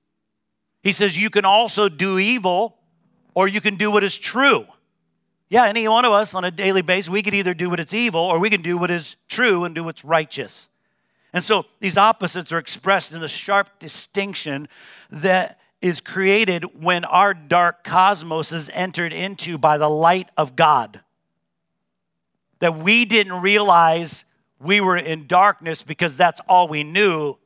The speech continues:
But when Jesus entered into the scene, we realized how darkened and evil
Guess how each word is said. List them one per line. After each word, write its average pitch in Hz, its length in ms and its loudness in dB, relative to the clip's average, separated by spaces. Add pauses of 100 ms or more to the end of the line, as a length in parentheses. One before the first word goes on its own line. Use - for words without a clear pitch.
But 151 200 -2
when 156 180 -6
Jesus 160 520 -4
entered 165 360 -2
into 165 300 -6
the 139 100 -6
scene, 165 480 -4 (300)
we 156 200 -2
realized 143 1080 2 (200)
how 151 260 0 (220)
darkened 165 800 0
and 139 240 -14
evil 147 560 -4